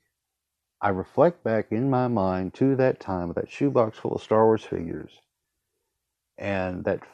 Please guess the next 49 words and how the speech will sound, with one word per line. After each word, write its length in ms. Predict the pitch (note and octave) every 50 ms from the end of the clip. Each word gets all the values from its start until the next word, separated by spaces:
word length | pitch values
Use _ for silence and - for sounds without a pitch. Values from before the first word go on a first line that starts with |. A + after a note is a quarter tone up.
| - -
feeling 480 | C#3+ D3 C#3+ C3 G2+ F#2 F2 F2 E2+ -
is 160 | G2+ F#2 -
still 720 | - - - - _ _ - F3 F3 B2+ F#2 E2+ F2 -
intense 680 | - A2 G#2 G#2 - - - - - C4 C3 A2+ - -
when 100 | A#2 A2+
I 40 | A2
look 200 | A2+ A#2+ C3 -
back 160 | C3+ C#3+ -
on 80 | C#3 A2+
it. 20 |
And 80 | A#2+ C3+
I 60 | D3
totally 260 | - - G3 F#3+ F#3+
put 160 | F3+ - F#3+
it 80 | F#3 F3
in 80 | E3 D3
the 60 | C#3
back 180 | D3 D#3 D#3+
of 80 | - C#3+
my 80 | D3 C#3+
head, 120 | D3+ B2+
didn't 180 | D3 D#3 D#3 D3
think 160 | F3+ D#3 -
about 200 | C#3 C#3 C3 A2
it, 120 | - - -
hadn't 220 | - F3 E3+ F3+
thought 140 | - F#3 F#3+
about 200 | F3 F#3+ F#3 F3+
it 60 | A2+
in, 400 | C3+ D#3+ E3+ F3 F3 F3 D#3+ F2
well, 240 | G2 B2 C#3+ E3+ F#3+
in 80 | F#3+
decades. 560 | D#3 - G#3+ - - A#2+ E2+ C#2+ - - - - - - - - - _ _ _ _ _ _ _ _ _ _ -
But 180 | A2+ G#2+ - - - - - - - - - -
reading 360 | A#2+ C#3 C#3+ D3 C3+ G#2 F#2
Eckhart 260 | A#2 A#2 - A2 F2+
Tolle's 320 | - C3 B2 A#2 G#2 F2
book, 200 | F2 A#2 B2 A2+
The 60 | - -
Power 280 | - A2+ A#2 G#2+ F#2
of 80 | E2+ E2
Now, 540 | A2 D#3+ G#3 F#3+ A#2 F#2+ F#2 G2 G#2 A2+ - _ _ _ _ _ _ _ _ _ -
and 180 | G#2+ A2 G2+
some 160 | - C3+ B2+
of 60 | A#2+ F#2+
the 80 | G2
lessons 440 | G2+ G#2+ B2+ F3 F3 - D3+ A2+ G2
in 120 | A2 G2+
there, 320 | F#2+ F#2 F#2 F#2 F#2+ G2